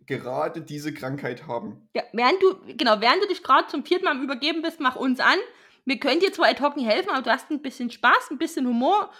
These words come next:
Speaker 2: und kannst dir danach die Trockenhefe aufs Zahnfleisch schmieren.
Speaker 1: Genau.
Speaker 2: <laughs>
Speaker 1: Leute, wenn, wenn ihr jemanden kennt, der gerade krank ist, der gerade irgendwie Magen-Darm hat, dann
Speaker 2: Mhm.
Speaker 1: schickt ihm diese Folge.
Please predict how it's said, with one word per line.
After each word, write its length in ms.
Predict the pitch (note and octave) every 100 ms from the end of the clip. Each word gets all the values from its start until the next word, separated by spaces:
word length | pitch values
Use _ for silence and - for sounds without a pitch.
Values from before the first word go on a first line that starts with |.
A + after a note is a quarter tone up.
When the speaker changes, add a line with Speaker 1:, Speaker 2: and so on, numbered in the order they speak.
| -
Speaker 2:
und 120 | B3+ B3
kannst 260 | C4+ D#4
dir 40 | C#4+
danach 360 | A3+ A#3 A3+
die 100 | D4+
Trockenhefe 520 | A#3+ C#4 D#4+ C4 C4+ A3
aufs 160 | -
Zahnfleisch 460 | - A3 A3+ F#3 -
schmieren. 420 | F#3 F3 F#3+ - - -
Speaker 1:
Genau. 180 | - B2 G#2 A#3 -
Speaker 2:
<laughs> 260 | - -
Speaker 1:
Leute, 600 | C3 D#3+ F3 G#3 B3+ - _ - - -
wenn, 160 | D3 -
wenn 120 | F3+
ihr 100 | F#3+
jemanden 460 | E3+ E3+ D#3+ D3+
kennt, 340 | D3 D3 C#3+ C#3
der 120 | C3+
gerade 440 | B2+ B2+ B2 A#2+ - -
krank 260 | C3+ D3
ist, 320 | A#2 C3+ -
der 120 | C3 C3
gerade 300 | C3+ B2+ -
irgendwie 520 | A#2+ B2 A2+ A2+ A2+ - _ _ _ _ _ _ _ _ _ _
Magen-Darm 600 | B2 B2+ C3 A#2 B2+ C3
hat, 340 | A#2+ A#2+ - -
dann 360 | A#2 A#2 A#3
Speaker 2:
Mhm. 80 | B3+
Speaker 1:
schickt 240 | E4+ - B2+
ihm 140 | C3
diese 200 | B2 B2
Folge. 460 | B2+ A2 A2 G#2+